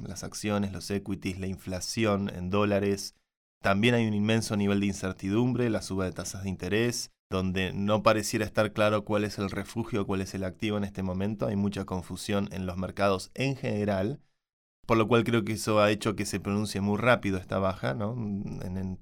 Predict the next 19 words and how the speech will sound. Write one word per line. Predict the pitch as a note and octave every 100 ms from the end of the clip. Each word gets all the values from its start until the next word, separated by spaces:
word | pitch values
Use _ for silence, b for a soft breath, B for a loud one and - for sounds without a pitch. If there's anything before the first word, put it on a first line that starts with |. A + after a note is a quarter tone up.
| -
dos | G#2 G2
meses | G#2+ A2+ - F#2
vimos | G2 G2 F#2+
casi | - G2 G#2
una | G2 F#2
corrección | F#2+ G2 - G#2
del | G2
setenta | - G2 G2+ G2+ -
por | G2
ciento | - G#2 G2
en | G2
Bitcoin. | G#2 G2+ G#2+ G2+ - _ _ _ _ _ _ _
Y | B2+ B2
por | C3+
otro | C#3+ D3+
lado, | D3+ D3 D3+ - - -
el | A2+
institutional | A#2 - G#2+ C3 A#2+ A2+ G2+
money. | F#2+ F2 F2+